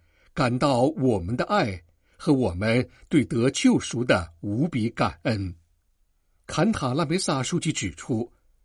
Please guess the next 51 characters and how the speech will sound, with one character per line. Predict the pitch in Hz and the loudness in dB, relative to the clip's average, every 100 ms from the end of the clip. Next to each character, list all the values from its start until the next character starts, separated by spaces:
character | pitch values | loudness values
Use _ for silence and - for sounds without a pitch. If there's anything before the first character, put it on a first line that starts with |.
| _ _ - | _ _ -4
这 | 147 110 | -2 -2
不 | 110 | -2
是 | - 139 85 - _ - | -2 -2 -4 -10 _ -2
脑 | 120 98 92 | 0 0 0
中 | 165 143 | 0 2
虚 | 143 - 226 | 0 -2 0
构 | 226 135 | 2 2
的 | 107 90 - | -2 -6 -10
诗 | - - - | -6 -2 0
情 | - 127 | 0 0
画 | 160 196 156 | 0 0 0
意 | 147 | 0
的 | 151 98 | -2 -2
美 | 95 113 | 0 -2
景， | - 104 78 - _ _ _ _ - | -2 -6 -6 -18 _ _ _ _ -4
而 | 120 | -2
是 | 120 139 95 | 0 -2 -2
人 | 95 123 | 0 0
生 | - 151 | 2 2
中 | 143 151 147 - - | 4 4 4 0 -8
最 | - 156 | 0 0
艰 | - 220 226 | 2 0 2
巨 | 214 214 | 2 -2
的 | - | -2
事 | - 147 | -2 -2
业。 | 87 104 78 - _ _ _ _ _ | -2 -6 -6 -14 _ _ _ _ _
在 | - 135 123 113 | -2 0 2 0
我 | 110 | 0
们 | 87 98 | -2 0
内 | 135 | 0
心， | 104 - 143 135 - _ _ _ _ - | 0 0 0 0 -4 _ _ _ _ -6
实 | - 131 | -2 0
际 | 147 | 0
上 | 113 117 82 - _ _ | 0 -2 -4 -10 _ _
有 | 131 139 | 2 2
许 | - 113 | 0 -4
多 | 87 117 120 123 _ - | 0 2 2 -2 _ -4
接 | 165 143 | 2 2
待 | 139 101 92 | 2 -2 -4
宾 | - 196 202 | -2 0 0
客 | - | 0
的 | 143 95 | -2 0
位 | 117 | -2
置， | 87 120 78 _ _ _ _ _ - | -2 -6 -8 _ _ _ _ _ -2
但 | 180 151 | 0 0
主 | 131 107 | -2 -2
人 | 107 143 | 0 0
只 | 170 214 | 2 2
有 | 175 80 | 2 0
一 | 80 82 | -8 -2
位。 | 117 87 | 0 -2